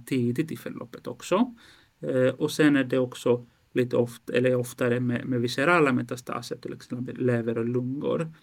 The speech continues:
Och trippelnegativ är också en, en subtyp där hjärnmetastaser kommer tidigt i förloppet, eh, kanske som första, ehm,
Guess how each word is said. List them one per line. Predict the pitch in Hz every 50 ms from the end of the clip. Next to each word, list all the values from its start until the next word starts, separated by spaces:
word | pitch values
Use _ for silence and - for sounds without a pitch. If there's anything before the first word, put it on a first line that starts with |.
| - _ _ _ _ _ _ _
Och | - 147 -
trippelnegativ | 160 147 147 - 147 143 143 135 139 131 - - 156 147 147
är | 147 139
också | 135 127 127 - - - 160 151 143 143 - _ _ _ _ _ _ -
en, | 135 131 127 123 120 120 120 120 -
en | - 123 123 123 123
subtyp | - - 127 120 123 - - 120 120 117 117
där | 123 123 123
hjärnmetastaser | 120 - - 127 123 120 117 120 120 - 127 120 - - 117 117 117 - - 123 120 - -
kommer | - 143 135 123 123 127 123 120 123 - _ -
tidigt | - 156 139 139 139 143 175 185 196 -
i | 156
förloppet, | - 151 147 147 151 151 156 - - 175 208 233 - - - -
eh, | - - - - - - - - - - - - _ _
kanske | - 131 127 127 -
som | - - 123 120
första, | - 127 123 120 - - - - 110 - _ _ _ _ _ _ _ -
ehm, | - 139 131 131 135 131 131 - - -